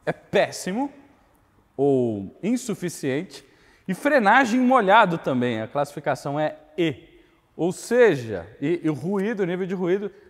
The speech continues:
setenta e dois decibéis. Setenta e dois decibéis começa a incomodar mesmo. Ou seja, senhores,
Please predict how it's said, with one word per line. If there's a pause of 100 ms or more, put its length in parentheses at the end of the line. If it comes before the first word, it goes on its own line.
setenta
e
dois
decibéis.
Setenta
e
dois
decibéis
começa
a
incomodar
mesmo. (560)
Ou
seja,
senhores,